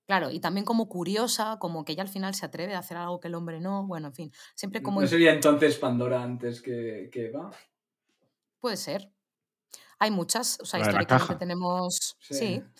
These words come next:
Speaker 1: tenemos a, a Eva, a Pandora, tenemos a Cleopatra, tenemos a Mata Hari, tenemos a Helena de Troya, ¿no? Tenemos, tenemos muchas femme fatales,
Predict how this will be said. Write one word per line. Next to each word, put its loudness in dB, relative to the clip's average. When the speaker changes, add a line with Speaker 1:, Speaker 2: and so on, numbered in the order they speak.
Speaker 1:
tenemos -2
a, -4
a -8
Eva, 0
a -4
Pandora, -2
tenemos -8
a -8
Cleopatra, -6
tenemos -12
a -8
Mata -8
Hari, -2
tenemos -10
a -6
Helena -4
de -8
Troya, -8
¿no? -18
Tenemos, -4
tenemos -6
muchas -8
femme -14
fatales, -8